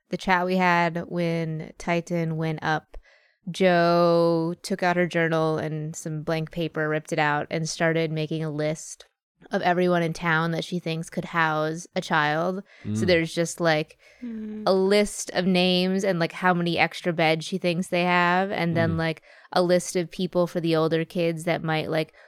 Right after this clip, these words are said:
Speaker 1: wanna take someone on for, like, apprenticeship opportunities. And then she just, like, conked out, so she's not even on pillows. She's just, like, face down, drooling on the piece of paper that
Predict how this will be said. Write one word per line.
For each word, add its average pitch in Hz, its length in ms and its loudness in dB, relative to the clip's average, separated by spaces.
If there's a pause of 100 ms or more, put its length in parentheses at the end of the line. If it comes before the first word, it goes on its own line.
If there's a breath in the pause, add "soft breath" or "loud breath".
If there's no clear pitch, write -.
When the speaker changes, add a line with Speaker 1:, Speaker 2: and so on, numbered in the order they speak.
(140 loud breath)
Speaker 1:
wanna 170 280 0
take 170 300 -2
someone 165 340 -2
on 156 380 0
for, 170 100 -10
like, 160 220 -2
apprenticeship 170 760 -4
opportunities. 185 840 0
And 175 120 0
then 165 120 0
she 170 180 -8
just, 160 260 -4
like, 156 200 -4 (240 loud breath)
conked 190 440 2
out, 165 440 4
so 185 80 -2
she's 185 200 0
not 190 140 4
even 185 180 2
on 165 200 2
pillows. 143 580 -2
She's 175 160 -6
just, 160 260 -8
like, 156 240 -4 (400 soft breath)
face 202 460 4
down, 170 560 4
drooling 165 500 0
on 156 160 -2
the 160 80 -6
piece 165 260 -4
of 156 80 -12
paper 151 480 -4
that - 340 -4